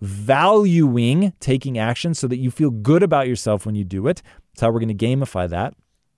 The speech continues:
And then the other thing I want to address now is the motivational speaker. I really wish for people's own sanity, they would stop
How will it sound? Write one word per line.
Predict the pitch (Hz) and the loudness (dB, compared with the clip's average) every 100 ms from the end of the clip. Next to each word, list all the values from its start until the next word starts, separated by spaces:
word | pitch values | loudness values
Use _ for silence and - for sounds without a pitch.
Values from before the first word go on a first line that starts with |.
| _ _ _ - - | _ _ _ -12 -4
And | 151 | -2
then | 160 | 2
the | 165 | 4
other | 226 220 | 4 2
thing | 156 127 | -2 -4
I | |
want | 117 107 | -4 -4
to | 104 | -4
address | 95 98 92 | -4 -6 -6
now | 95 95 | -8 -8
is | 101 107 | -6 -6
the | 120 | -2
motivational | 131 131 123 113 110 | -2 0 -2 -4 -8
speaker. | - 98 - - _ _ - - - | -10 -12 -14 -20 _ _ -20 -20 -4
I | 123 | 0
really | 131 143 156 | 2 2 2
wish | 120 113 | 2 0
for | - 104 | -2 -8
people's | 117 110 | -6 -8
own | - 120 120 | -8 -8 -6
sanity, | - 117 101 92 | -6 -4 -4 -4
they | 98 | -4
would | 98 | -6
stop | - 117 117 | -2 -2 -2